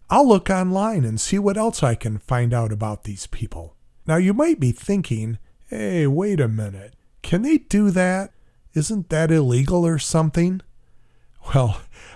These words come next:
I'm not an attorney, so I can't give legal advice. But if you check online at the U S Equal Employment Opportunity Commission, known as the E E O C, you'll find a lot of great information.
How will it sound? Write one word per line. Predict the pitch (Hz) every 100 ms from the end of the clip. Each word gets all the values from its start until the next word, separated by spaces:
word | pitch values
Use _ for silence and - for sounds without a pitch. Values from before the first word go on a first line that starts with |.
| -
I'm | 139 165
not | 175 165
an | 143 131
attorney, | 120 - 131 120 113
so | - 120
I | 160
can't | - 175 156 139
give | 131 120
legal | 123 117 110
advice. | 104 101 156 117 87 - - - _ _ -
But | 135
if | 127
you | 151
check | - 269 277
online | 180 151 135 143 135 120
at | 117 113
the | 117
U | 131 165 160
S | 139 - -
Equal | 156 - 160 143
Employment | 131 - 139 131 131 -
Opportunity | 127 - 113 - 208 214 131
Commission, | 98 - 107 92 - 110 165 - _ - - -
known | 123 120
as | 120 113 -
the | 113 107 - _
E | 156 175
E | 151 147 -
O | 127 120
C, | - - 214 151 101 120 - _ _ _ _
you'll | 175 202
find | - 143 143
a | 123
lot | 120 165 196
of | 123
great | 113 127 156 147
information. | 135 127 131 120 120 110 104 82